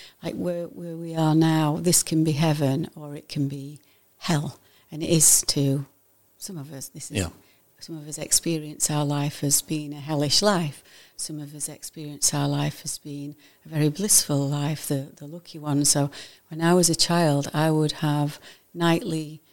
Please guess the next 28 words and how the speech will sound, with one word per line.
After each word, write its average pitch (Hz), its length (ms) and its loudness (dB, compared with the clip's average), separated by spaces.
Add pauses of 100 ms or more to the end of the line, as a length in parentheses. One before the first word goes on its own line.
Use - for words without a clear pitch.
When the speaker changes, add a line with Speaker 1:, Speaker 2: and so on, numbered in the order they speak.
(200)
Speaker 1:
visions, 151 520 4
and 147 140 4
they 156 160 4
could 151 360 -10
be 147 200 -6
one 151 220 2
or 139 140 4
the 147 160 6
other. 143 340 6 (580)
Um, 139 580 2 (480)
so 160 400 2 (720)
that 202 140 4
was 180 120 4
something 185 360 4
I 175 40 8
had 170 220 6
no 165 180 6
control 165 560 4
over. 143 320 2
That 156 200 -2
would 156 140 0
just - 260 4
happen. 131 500 -2 (440)
So 147 200 -2
the, 156 340 4
the 160 480 -8
dystopian 170 800 4
visions, 143 680 -2